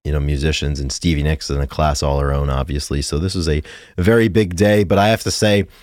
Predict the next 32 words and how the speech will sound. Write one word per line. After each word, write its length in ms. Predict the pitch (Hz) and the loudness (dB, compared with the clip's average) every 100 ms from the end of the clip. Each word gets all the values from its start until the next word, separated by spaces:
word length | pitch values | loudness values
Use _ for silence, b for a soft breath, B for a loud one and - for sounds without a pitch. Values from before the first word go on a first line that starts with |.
| b b _ - | b b _ 0
that 200 | 104 - | 2 2
occurrence 400 | - 107 104 - | 0 0 0 2
in 60 | |
nineteen 360 | 92 92 87 90 | 0 2 0 0
seventy-five 580 | 98 90 85 90 85 - | 2 0 2 2 0 0
pales 320 | - 107 90 | 0 2 2
in 80 | 87 | 0
comparison 520 | 82 90 90 85 87 | 0 2 2 2 0
to 100 | 82 | 0
what 100 | 82 | 2
happened 320 | 85 87 82 | 2 2 0
on 80 | 80 | 0
this 160 | 82 82 | 0 0
day 220 | - 85 | 0 2
in 100 | 80 | 2
nineteen 420 | 82 78 82 78 | 0 0 0 0
ninety. 520 | 80 87 95 76 73 - B B B | 2 2 0 0 -4 -6 B B B
Uh, 280 | 69 76 76 | -2 0 0
the 220 | 82 95 | 2 2
mighty 340 | 98 117 135 131 | 4 4 4 2
band 560 | 90 117 113 104 95 | 2 4 4 2 2
Ween 760 | 87 90 120 127 110 92 85 73 B B B | 2 2 4 4 4 2 0 -2 B B B
released 480 | 95 98 104 104 - | 2 4 4 0 0
their 160 | 92 82 | 0 2
debut 480 | 98 104 104 104 | 2 2 2 2
album 600 | 87 92 90 78 76 73 90 | 4 2 2 0 0 -4 -2
called 340 | 90 82 76 - b 85 | 0 2 0 -6 b -4
God 380 | 82 101 117 127 | 2 4 4 2
Ween 380 | 104 117 123 113 | 2 4 4 2
Satan, 680 | - 101 107 80 82 78 87 | 0 0 2 2 0 0 -4
The 160 | 76 90 | 0 0
Oneness. 920 | 85 92 101 85 80 78 - - - | 4 4 4 2 0 -2 -4 -10 -12